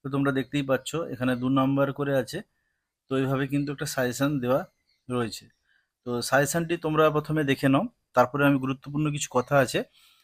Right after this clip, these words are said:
যেগুলো আমি বলবো, শব্দরূপ কিভাবে তোমরা সহজে করবে। তো এরকম সাজেশন তোমাদের দেওয়া রয়েছে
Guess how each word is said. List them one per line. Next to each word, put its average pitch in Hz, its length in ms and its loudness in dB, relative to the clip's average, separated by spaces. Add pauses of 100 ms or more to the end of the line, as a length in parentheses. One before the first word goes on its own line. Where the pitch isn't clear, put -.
(200)
যেগুলো 135 200 2
আমি 139 160 4
বলবো, 131 300 2
শব্দরূপ 135 520 -2
কিভাবে 143 320 -2
তোমরা 143 240 0
সহজে 127 360 -2
করবে। 120 300 -4 (880)
তো - 60 0
এরকম 151 340 2
সাজেশন 143 520 4
তোমাদের 151 320 -2 (460)
দেওয়া 127 240 2
রয়েছে 131 340 -2